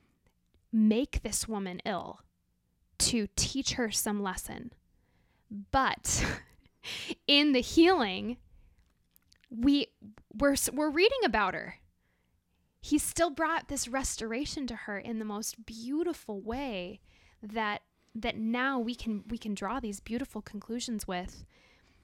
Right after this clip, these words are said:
Don't lose hope. Keep asking. If you're,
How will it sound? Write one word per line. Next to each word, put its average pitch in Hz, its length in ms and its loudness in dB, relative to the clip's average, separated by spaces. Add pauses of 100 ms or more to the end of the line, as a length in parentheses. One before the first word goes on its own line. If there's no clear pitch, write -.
(840)
Don't 269 340 2
lose 254 260 0
hope. - 420 -4 (1040)
Keep - 340 -2
asking. 220 720 -2 (920)
If 254 240 0
you're, 226 380 4